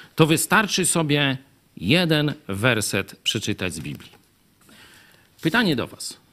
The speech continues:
drodzy katolicy, którzy jeszcze nie wzięliście do ręki Biblii, nie znacie jej treści.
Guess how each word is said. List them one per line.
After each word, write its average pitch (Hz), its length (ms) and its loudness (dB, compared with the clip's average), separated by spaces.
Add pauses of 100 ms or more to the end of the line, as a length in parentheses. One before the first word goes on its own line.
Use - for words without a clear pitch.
(120)
drodzy 131 300 2
katolicy, - 640 -8
którzy 123 280 0
jeszcze 127 280 0
nie 110 140 0
wzięliście 110 380 -2
do 92 80 -2
ręki 92 300 -6
Biblii, 90 340 -6
nie 85 100 -6
znacie 87 320 -10
jej 73 100 -12
treści. - 520 -14